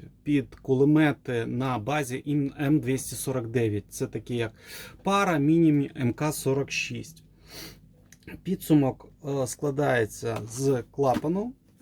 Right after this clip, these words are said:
який фіксується на фастексі. Е, з нижньої частини йде люверс для стоку води,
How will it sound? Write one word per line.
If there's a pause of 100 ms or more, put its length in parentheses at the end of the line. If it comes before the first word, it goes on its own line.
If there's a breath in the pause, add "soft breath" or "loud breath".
(280 loud breath)
який
фіксується
на
фастексі. (1000 loud breath)
Е, (160)
з
нижньої
частини
йде
люверс
для
стоку
води,